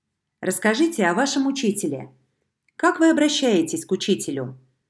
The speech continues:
Как учитель обращается к вам? Кто еще помогает вам в учебе? Классом называют помещение, в котором вы учитесь. Классом называют и ваш коллектив.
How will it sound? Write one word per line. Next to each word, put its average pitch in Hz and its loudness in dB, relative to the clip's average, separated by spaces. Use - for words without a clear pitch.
Как 302 0
учитель 311 0
обращается 190 -2
к - -14
вам? 143 -4
Кто - 0
еще 254 0
помогает 185 2
вам 175 0
в 185 -4
учебе? 220 -2
Классом 202 -2
называют 214 2
помещение, 196 -2
в - -20
котором 233 2
вы 277 0
учитесь. 190 -4
Классом 294 2
называют 247 2
и 190 2
ваш 262 0
коллектив. 233 -4